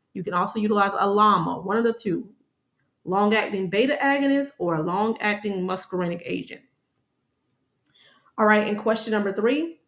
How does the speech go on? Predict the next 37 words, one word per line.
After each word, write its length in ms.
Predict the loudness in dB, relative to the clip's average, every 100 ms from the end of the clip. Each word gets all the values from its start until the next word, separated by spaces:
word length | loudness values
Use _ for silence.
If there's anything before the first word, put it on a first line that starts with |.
| -4
A 100 | -4
seventy-six-year-old 1000 | 0 0 0 -2 -4 -4 -2 0 0 0
male 240 | 0 0
patient 360 | 0 -2 -2 -6
with 120 | -4
very 220 | -2 -2
severe 320 | -2 -4 -4
C 200 | -4 -2
O 120 | -2
P 160 | -2 -2
D, 220 | -2 -4
stage 440 | -6 -2 -2 -2 0
four, 400 | 2 2 -2 -8 -14 -8
is 120 | -6
hospitalized 800 | -2 -2 -2 0 2 2 2 0
after 260 | -4 -4 -4
an 120 | -4
acute 360 | -4 -4 -4 -4
exacerbation. 840 | -4 -2 -2 0 0 0 -4 -10 -12 _ _ -6
His 120 | -2
F 140 | -2 -2
E 40 |
V 120 | -2
one 200 | 0 2
is 100 | 0
twenty-five 400 | -2 -4 0 -2
percent, 380 | -2 -2 0 0
and 100 | -2
he 120 | -2
has 220 | 0 -2
a, 140 | -4 -10 _ _ _ -2
and 140 | 2
he 140 | 2 2
has 180 | 2 -2
chronic 320 | -4 -4 -2
renal 300 | -2 -2 -4
failure. 380 | -8 -10 -12 -20